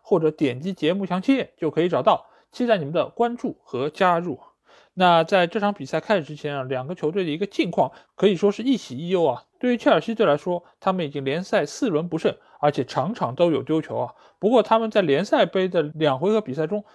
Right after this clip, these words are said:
是两胜热刺啊，所以对于今天这场比赛，他们确实是能够收获不错的一个信心。而对于热刺来说，自孔蒂上任之后啊，联赛还没有遭遇过失利，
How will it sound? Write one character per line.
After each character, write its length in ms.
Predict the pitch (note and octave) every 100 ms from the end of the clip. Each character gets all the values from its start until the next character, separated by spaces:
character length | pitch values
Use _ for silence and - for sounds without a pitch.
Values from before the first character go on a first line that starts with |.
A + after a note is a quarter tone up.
| _
是 100 | E3+
两 300 | D#3+ D3 C3
胜 280 | - E4 A3
热 160 | G3+ B2
刺 220 | - C#3
啊， 80 | A#2+
所 200 | - F#3+
以 80 | F#3
对 200 | B3 G#3
于 20 |
今 200 | - D4
天 80 | D#4
这 100 | B3
场 120 | G#3+
比 80 | D3
赛， 220 | F3 - _ _
他 100 | -
们 100 | E3+
确 200 | - C4
实 120 | -
是 140 | F3 F#3
能 260 | C3 C#3+
够 220 | A3+ A#3+ D3
收 240 | G3 F#3+
获 320 | G3 C3+ - -
不 120 | C#3+
错 180 | - D3+
的 80 |
一 80 | B2+
个 80 | D#3
信 180 | - C3+
心。 200 | G#3+ B3 _ _ -
而 180 | D#3 G3
对 300 | - A#3+ F3
于 140 | D#3+
热 160 | A3+ A3+
刺 140 | -
来 120 | C#3+
说， 280 | D3+ A3+ A3+ _ _ _
自 220 | - F3+
孔 220 | - C3
蒂 120 | D#3+ F3
上 240 | - A#3
任 140 | E3+
之 120 | D3 G#3
后 200 | D#3+ B2+
啊， 20 |
联 240 | B2+ D3
赛 160 | - D3
还 260 | - C#3+
没 140 | G#3 C#4+
有 140 | C4+
遭 220 | - G#3
遇 60 | A3+
过 140 | G3+
失 220 | G3 - B3
利， 200 | F3+